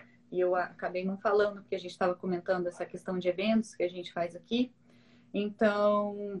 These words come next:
como a gente tem aquele contrato de exclusividade, aqui você escolhe o corretor com que você quer trabalhar, que é até o que a gente conversou, a gente pode investir muito mais em marketing nesse listing, porque a gente tem a certeza,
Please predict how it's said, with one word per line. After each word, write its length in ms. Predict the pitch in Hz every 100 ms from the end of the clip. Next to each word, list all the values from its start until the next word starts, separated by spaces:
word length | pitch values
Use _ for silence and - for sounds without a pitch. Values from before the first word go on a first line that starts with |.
| -
como 400 | 269 311 381 -
a 80 | 247
gente 240 | 233 233
tem 140 | 226
aquele 180 | 226 226
contrato 640 | 214 214 - 202 196 -
de 240 | 190 220 220
exclusividade, 840 | - - 214 196 185 202 254 254
aqui 200 | 196 208
você 200 | 196 208
escolhe 380 | - - 208 196
o 60 |
corretor 440 | 180 196 180 - 175
com 120 | 185
que 100 | 170
você 220 | 180 180
quer 140 | 175 180
trabalhar, 600 | 175 170 175 226 247 - _ _ - -
que 80 | -
é 20 |
até 120 | 170 190
o 40 |
que 80 | 196
a 60 |
gente 260 | 190 185 - - - _
conversou, 500 | 190 190 175 - 240
a 60 |
gente 240 | 240 226 -
pode 220 | 226 220
investir 360 | 247 233 - 311
muito 180 | 349
mais 200 | 285 269
em 40 | 262
marketing 500 | 233 214 233 240 233
nesse 280 | 220 214 208
listing, 400 | 196 214 247 233
porque 180 | 233
a 40 | 240
gente 180 | 240 -
tem 80 |
a 40 | 240
certeza, 380 | 233 233 233